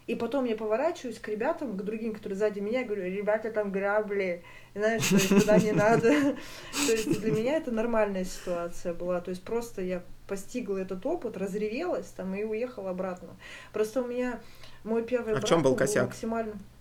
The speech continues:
Speaker 1: у меня был первый брак очень деструктивный, и мой бывший муж, он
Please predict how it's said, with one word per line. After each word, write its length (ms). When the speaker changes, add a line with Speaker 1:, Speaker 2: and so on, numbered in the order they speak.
Speaker 1:
у 60
меня 220
был 140
первый 300
брак 280
очень 220
деструктивный, 920
и 380
мой 280
бывший 340
муж, 320
он 400